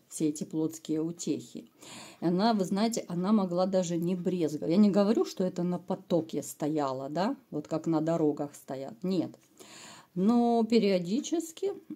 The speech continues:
<clears throat> ей могли за это и платить, и чем-то еще расплачиваться, да.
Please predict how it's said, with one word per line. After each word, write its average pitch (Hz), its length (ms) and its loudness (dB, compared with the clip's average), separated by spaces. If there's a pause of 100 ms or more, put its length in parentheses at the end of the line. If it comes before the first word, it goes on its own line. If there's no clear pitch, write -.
(220)
<clears throat> - 20 2
ей 233 480 8
могли 208 340 4
за 180 140 -2
это 165 340 -4
и 392 280 -4
платить, 220 760 -4 (140)
и 330 200 0
чем-то 226 480 0
еще 160 380 -2
расплачиваться, 175 960 -6
да. 226 200 -4